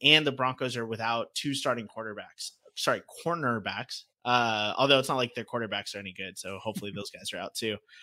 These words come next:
Uh, what are you doing with this Chiefs offense? Is there any reason not to,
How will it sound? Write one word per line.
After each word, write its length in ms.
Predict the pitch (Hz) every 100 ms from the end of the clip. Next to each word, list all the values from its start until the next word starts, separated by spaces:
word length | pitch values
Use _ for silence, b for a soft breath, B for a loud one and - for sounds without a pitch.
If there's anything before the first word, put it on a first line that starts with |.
| B B
Uh, 140 | 131 131
what 120 | 180
are 40 |
you 40 | 208
doing 160 | 190
with 100 | 185
this 120 | 170 156
Chiefs 280 | 180 160
offense? 420 | 147 156 104 101 113
Is 100 | 113
there 160 | 123
any 220 | 127 151
reason 320 | 143 139 131 113
not 260 | 117 -
to, 220 | - 120